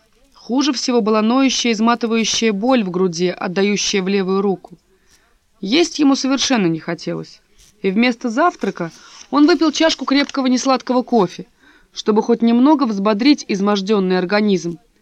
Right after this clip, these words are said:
заставить его ещё немного поработать в прежнем напряжённом режиме. От кофе голова несколько прояснилась,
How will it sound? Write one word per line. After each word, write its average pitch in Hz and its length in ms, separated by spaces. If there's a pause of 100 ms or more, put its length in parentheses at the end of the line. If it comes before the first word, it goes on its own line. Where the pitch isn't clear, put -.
(120)
заставить 220 560
его 208 180
ещё 214 220
немного 233 340
поработать 226 640
в - 60
прежнем 240 480
напряжённом 202 580
режиме. 196 480 (880)
От - 180
кофе 320 320
голова 220 360
несколько 247 440
прояснилась, 196 800